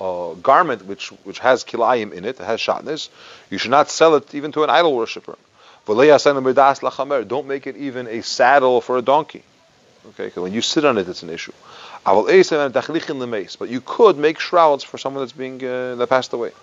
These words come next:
Amar Rabbi Yosef, Rabbi Yosef says, they say Meres Mitzvahs V'Teles Asad Lavi. This teaches you, or this proves,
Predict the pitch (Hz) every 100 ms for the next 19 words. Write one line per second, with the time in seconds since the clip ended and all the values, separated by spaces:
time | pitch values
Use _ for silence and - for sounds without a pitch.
0 | _ _ _ _ - - - - 151 139
1 | 110 98 90 - 101 127 131 107 98 98
2 | 120 123 165 185 - 160 151 131 139 170
3 | 156 165 156 131 104 127 - - 196 147
4 | 113 113 123 104 107 - - 202 151